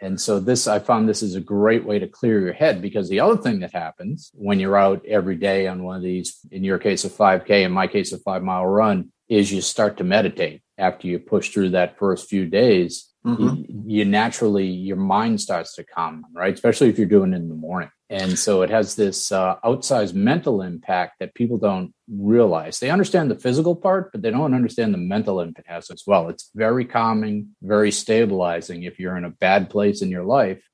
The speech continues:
Speaker 1: you know,
Speaker 2: Mm-hmm.
Speaker 1: it'll, it'll sort you right out. It gives you an anchor, I guess I'm saying, especially if you do it in the morning.
Speaker 2: Definitely. I'm a big believer in that. Personal growth only comes through discomfort. We're scared of discomfort now because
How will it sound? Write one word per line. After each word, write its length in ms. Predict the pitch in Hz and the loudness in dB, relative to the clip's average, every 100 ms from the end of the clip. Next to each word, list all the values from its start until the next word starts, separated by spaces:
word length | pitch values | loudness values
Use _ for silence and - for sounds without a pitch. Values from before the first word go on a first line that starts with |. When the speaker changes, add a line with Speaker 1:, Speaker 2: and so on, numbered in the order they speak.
| - | -6
Speaker 1:
you 100 | 117 | -2
know, 120 | 95 | 0
Speaker 2:
Mm-hmm. 60 | 95 | 0
Speaker 1:
it'll, 220 | 98 95 - | -2 -2 -2
it'll 180 | 101 95 | -2 -2
sort 380 | - 110 107 | 0 2 2
you 60 | 104 | 0
right 260 | 95 90 90 | 0 0 0
out. 200 | 87 82 | -2 -4
It 100 | - | 0
gives 160 | 123 | 2
you 80 | 127 | 4
an 100 | 107 | 2
anchor, 400 | 92 90 - 78 | 0 -4 -10 -16
I 60 | 82 | -16
guess 240 | 80 - | -18 -18
I'm 60 | - | -12
saying, 240 | 90 76 | -12 -12
especially 380 | - 131 131 160 | -2 2 6 4
if 100 | 127 | 4
you 60 | 113 | 4
do 180 | 113 | 6
it 60 | 104 | 6
in 100 | 87 | 2
the 60 | 82 | -6
morning. 320 | 80 85 73 _ - | -8 -8 -10 _ -4
Speaker 2:
Definitely. 680 | 160 156 175 180 180 175 165 | -4 0 0 0 0 2 2
I'm 200 | 139 135 | 2 0
a 60 | 123 | 0
big 200 | 147 143 | 0 0
believer 460 | 143 143 135 135 | 0 2 0 0
in 100 | 131 | 0
that. 240 | 127 123 - - _ | -2 -4 -8 -16 _
Personal 420 | - 165 156 147 - | -2 0 2 0 0
growth 420 | 139 165 147 147 | 0 2 0 0
only 240 | 151 143 | 0 0
comes 380 | - 147 139 - | 0 -2 -2 -4
through 240 | 147 131 | -2 -2
discomfort. 760 | 120 117 - 135 143 143 131 - _ - | 0 0 0 0 0 0 -4 -6 _ -6
We're 120 | 131 | -2
scared 360 | - 147 156 | 0 2 0
of 100 | 180 | 0
discomfort 580 | 175 180 - 185 185 185 | 0 0 0 -2 0 0
now 160 | 180 202 | 0 -2
because 440 | 170 147 139 - | -4 -2 -2 -2